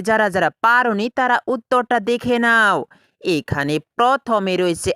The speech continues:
আম, আর আমের থেকে নেওয়া হবে ম, তারপরে আয়নার থেকে নিয়ে হবে ঊনত্রিশ তীয় ইয়, আর তারপরে বেদনার থেকে নিয়ে হবে দতাকারে দা, তার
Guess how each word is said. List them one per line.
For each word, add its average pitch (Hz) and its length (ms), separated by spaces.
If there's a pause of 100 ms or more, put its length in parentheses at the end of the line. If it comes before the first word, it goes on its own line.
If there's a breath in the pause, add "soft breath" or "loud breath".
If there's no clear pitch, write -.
(260)
আম, 202 100 (200)
আর 135 80 (200)
আমের 247 220 (100)
থেকে 190 200
নেওয়া 175 260
হবে 165 220 (200)
ম, - 20 (760 soft breath)
তারপরে 147 380 (200)
আয়নার 254 400
থেকে 185 200
নিয়ে 190 240
হবে 196 180 (180)
ঊনত্রিশ 302 320 (100)
তীয় 254 180 (200)
ইয়, 240 220 (160)
আর 135 160 (140)
তারপরে 156 440 (420 soft breath)
বেদনার 247 600
থেকে 185 200 (100)
নিয়ে 170 140
হবে 165 280 (580)
দতাকারে 247 680
দা, 208 220 (240)
তার 131 180